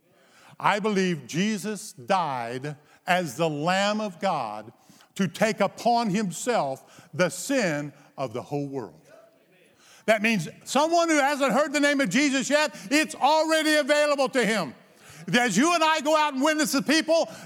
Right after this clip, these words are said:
there are those that don't know him as Savior that can come to him as Savior right now. Their sin is already paid for. They don't have to do anything else. And I'm telling you, I believe in the un-, the unlimited atonement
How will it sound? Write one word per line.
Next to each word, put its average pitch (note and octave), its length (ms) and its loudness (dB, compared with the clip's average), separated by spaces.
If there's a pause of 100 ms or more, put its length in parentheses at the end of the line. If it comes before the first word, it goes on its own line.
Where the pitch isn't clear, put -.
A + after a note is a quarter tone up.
there D4 140 4
are C#4+ 220 2
those D#4 420 2
that B3+ 180 2
don't C4+ 260 0
know D#4 220 4
him D4+ 180 0
as C4+ 160 0
Savior D#4 480 2 (200)
that C4+ 180 2
can B3+ 160 2
come D#4+ 260 2
to D#4 140 2
him D4+ 180 2
as C#4 180 0
Savior D#4 520 2 (160)
right C4+ 320 2
now. C4 380 0 (180)
Their D4+ 180 4
sin F4 360 4
is D4+ 180 2
already D#4+ 400 2
paid D#4+ 380 0
for. E4 340 2 (240)
They D4 100 4
don't E4 240 2
have D#4 160 2
to D4 100 0
do E4 280 4
anything D#4 400 2
else. D#4 360 2 (200)
And C4 120 4
I'm C4 200 0
telling D4 320 2
you, A3+ 120 2
I A3 120 2
believe G3+ 760 -4
in F#3 160 -4
the E3 240 -4
un-, G#3 380 -2
the E3+ 260 -2
unlimited G3+ 760 -2
atonement C3 560 -12